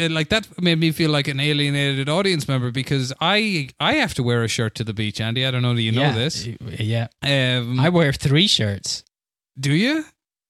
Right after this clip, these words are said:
Speaker 2: <laughs> I wear layers.
Speaker 1: Hell
Speaker 2: Uh,
Speaker 1: yeah,
Speaker 2: to,
Speaker 1: good
Speaker 2: to
Speaker 1: for
Speaker 2: try
Speaker 1: you.
Speaker 2: and sculpt muscle out of material.
Speaker 1: So, like, yeah, maybe I, like, like,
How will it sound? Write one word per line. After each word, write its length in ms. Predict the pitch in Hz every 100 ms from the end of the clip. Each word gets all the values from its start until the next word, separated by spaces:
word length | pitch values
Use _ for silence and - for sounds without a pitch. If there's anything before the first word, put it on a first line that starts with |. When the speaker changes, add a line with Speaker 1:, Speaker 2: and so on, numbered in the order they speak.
| _
Speaker 2:
<laughs> 240 | - - - - - - - - - - - _ - 202
I 60 | 151
wear 180 | 170 180
layers. 680 | 127 139 180 107 110 - - - - - _ 190 - 160 170 180 -
Speaker 1:
Hell 200 | - 196
Speaker 2:
Uh, 40 | 180
Speaker 1:
yeah, 180 | 165
Speaker 2:
to, 120 | - 170
Speaker 1:
good 80 | 165
Speaker 2:
to 100 | 143
Speaker 1:
for 60 |
Speaker 2:
try 240 | 135 151 156
Speaker 1:
you. 60 |
Speaker 2:
and 80 | 160
sculpt 540 | 151 - 135 139 143 -
muscle 720 | 127 139 - 120 113 107 117
out 200 | 120 113
of 280 | 117 117 -
material. 640 | 120 120 - 135 123 117 131 _
Speaker 1:
So, 420 | - 196 185 180 170
like, 240 | 170 165
yeah, 260 | 160 190 185
maybe 400 | 165 208 208 180
I, 140 | 160
like, 460 | 147 143 131 - - _ _
like, 280 | 151 143 131